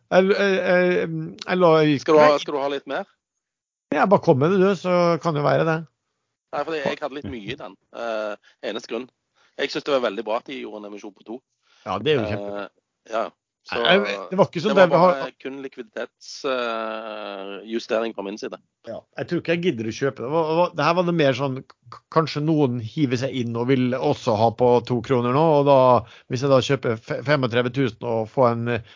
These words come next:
Speaker 1: femtiøring på, på, eh, ikke så mange minuttene, så får, får vi se hvordan det vil, eh,
Speaker 2: Men, eh,
Speaker 1: slå ut.
Speaker 2: det var, det var to ganger trettifem tusen som gikk.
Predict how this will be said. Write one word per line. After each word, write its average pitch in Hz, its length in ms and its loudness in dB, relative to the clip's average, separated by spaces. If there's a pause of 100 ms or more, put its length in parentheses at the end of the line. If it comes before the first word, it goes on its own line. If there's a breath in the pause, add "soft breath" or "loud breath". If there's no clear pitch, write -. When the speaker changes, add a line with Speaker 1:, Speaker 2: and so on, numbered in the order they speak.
(140)
Speaker 1:
femtiøring 107 640 -4
på, 127 140 2 (1080 loud breath)
på, 113 140 0 (480)
eh, 120 100 -4
ikke 123 220 -4
så 110 100 -2
mange 123 240 0
minuttene, 110 400 -4
så 143 140 -6
får, 139 160 -6
får 139 160 0
vi 120 100 0
se 120 160 -2
hvordan 107 300 -2
det 101 100 -2
vil, 95 220 -6 (100)
eh, 107 240 -6
Speaker 2:
Men, 180 160 0
eh, 180 60 -2
Speaker 1:
slå 170 100 -2
ut. 156 80 -6
Speaker 2:
det 175 140 -4
var, 170 160 -4 (100)
det 175 140 -4
var 165 180 -2
to 170 160 -10
ganger 226 240 -10
trettifem 147 320 -8
tusen 135 340 -12
som 113 220 -6
gikk. - 300 -8